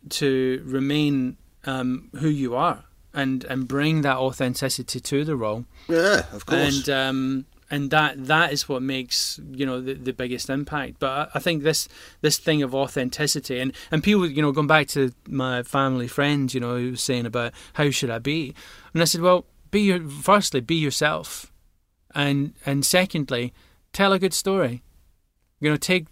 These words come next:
Speaker 1: tell, tell the story." And, um, of course, I don't
Speaker 2: Without
Speaker 1: think
Speaker 2: trying to perform it.
Speaker 1: Yeah.
Speaker 2: Just, yeah, that's it.
Speaker 1: Yeah, because you know what? Everybody else is doing a presentation, is going in there thinking,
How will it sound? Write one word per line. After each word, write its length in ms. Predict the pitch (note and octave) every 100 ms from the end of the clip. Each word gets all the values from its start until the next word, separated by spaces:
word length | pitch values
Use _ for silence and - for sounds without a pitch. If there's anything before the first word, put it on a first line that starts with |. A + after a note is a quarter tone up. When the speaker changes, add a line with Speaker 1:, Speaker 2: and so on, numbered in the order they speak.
| -
Speaker 1:
tell, 400 | - F3 F3+ E3+
tell 320 | - F3+ F3
the 80 | D#3+
story." 520 | - D#3+ D3+ B2 B2 _ _ _ _ _ -
And, 560 | C#3+ D3+ D3+ C3+ - - -
um, 460 | - D3 D3 C#3+ F3 -
of 100 | E3+
course, 320 | - C#3 - - -
I 60 |
don't 140 | C#3 C#3+
Speaker 2:
Without 180 | D3+ C#3+
Speaker 1:
think 120 | C#3+
Speaker 2:
trying 220 | C3 B2+
to 100 | -
perform 420 | E2+ - A#2+ G2+
it. 100 | C2+ - -
Speaker 1:
Yeah. 360 | D#3 G3+ B2 -
Speaker 2:
Just, 240 | - - A2
yeah, 100 | D2
that's 260 | F2 F#2
it. 120 | - -
Speaker 1:
Yeah, 180 | F3
because 320 | D#3+ E3 F#3+ F3+
you 140 | F3
know 80 | A#3
what? 180 | B3 -
Everybody 480 | G#3 A3 C4+ C4 B3
else 240 | G#3 F#3+
is 80 | E3+
doing 180 | - D3+
a 60 | C#3
presentation, 880 | D3 C3+ B2 C3 B2+ B2+ - C3 - - _ -
is 120 | D3
going 180 | F3+ F3+
in 180 | G3+ F#3
there 180 | B2+
thinking, 400 | C3 C#3+ C3 B2+